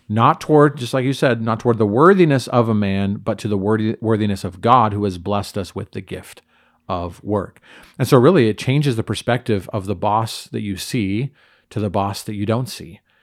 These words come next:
And then verse twenty-three follows that. It says, "Whatever you do," is there anything accepted from whatever? <laughs> The answer, of course, is no. That means in everything you do,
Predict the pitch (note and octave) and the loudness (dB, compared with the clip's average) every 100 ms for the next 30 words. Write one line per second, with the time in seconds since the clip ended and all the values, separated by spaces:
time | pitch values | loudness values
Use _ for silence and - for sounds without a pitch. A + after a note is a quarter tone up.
0 | _ _ _ _ A2+ G#2 G2+ G2+ - - | _ _ _ _ -4 -2 -2 -4 -10 -18
1 | A2 F#2+ B2 A#2 A#2 A2 G#2+ - A2 G2+ | -12 -4 -2 0 0 -2 -2 -4 -4 -4
2 | - C3+ B2+ B2+ - _ A2 G2+ F#2+ G2 | -2 0 0 -2 -10 _ -2 0 -4 -6
3 | G2 - A2+ G#2+ F#2 G2 G#2+ B2 D3 D#3+ | -6 -8 -6 -6 -2 0 4 4 4 2
4 | A#2+ G2 F#2 E2+ F2+ C#3+ - _ _ _ | 0 -2 -4 -8 -8 -10 -14 _ _ _
5 | _ _ _ _ _ _ _ - G#2+ F#2+ | _ _ _ _ _ _ _ -10 -6 -6
6 | G#2 G#2+ A2+ B2+ C3+ G#2 - B2+ - A#2 | -4 0 2 2 2 0 0 0 2 0
7 | B2+ B2 A#2 G#2 G#2+ C#3 A#3 A#2+ A2+ - | 2 2 2 2 2 2 0 0 -2 -4
8 | G#2+ G#2 - A#2 G#2+ F#2+ A2 C#3 G#2+ D3+ | -4 -4 -2 0 0 0 2 4 4 2
9 | - - - B2+ B2 A2 G#2+ - D3 G#3 | -4 -8 0 4 4 2 -4 0 6 6
10 | G#3+ G#3 - D#3 C#3 A2 F#2 F#2 E2+ F2+ | 6 2 2 2 2 2 0 -4 -6 -10